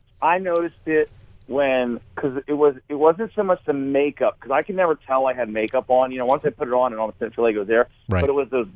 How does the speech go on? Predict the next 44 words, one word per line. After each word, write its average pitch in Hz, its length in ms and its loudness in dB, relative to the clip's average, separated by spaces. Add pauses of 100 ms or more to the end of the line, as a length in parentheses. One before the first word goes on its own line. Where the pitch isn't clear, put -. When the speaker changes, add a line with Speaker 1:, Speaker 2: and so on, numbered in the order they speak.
(140)
Speaker 1:
big 160 280 0
black 135 380 -2
contacts. 123 800 -2 (140)
They 139 120 2
were 147 140 0
like 147 280 2
my 127 140 -2
mask 120 380 -2 (100)
because 135 340 2 (320)
they 151 100 -6
kinda, 185 340 0 (160)
like, 151 80 -6
knocked 156 340 0
off 147 220 -2
your 139 100 -6
peripheral 143 480 -2
vision, 143 500 0
and 123 160 -4
I 120 120 2
could 131 140 -6 (100)
feel 160 180 0
them 160 180 -4
on 156 220 0
me. 156 80 -8
They 143 120 -2
were 123 200 -4
suffocating 147 640 -2
at 143 80 -8
times. 147 400 -2
Speaker 2:
Right. 95 320 0
Speaker 1:
And 131 120 -6
I 143 80 0
was 147 180 0
like, 135 200 2 (360)
the - 160 -2 (140)
first 202 280 2
time 190 220 0
I 175 80 0
performed 165 460 -2
without 147 300 0
them, 117 120 -10
I 120 140 0
was 104 100 -6
like, 107 340 0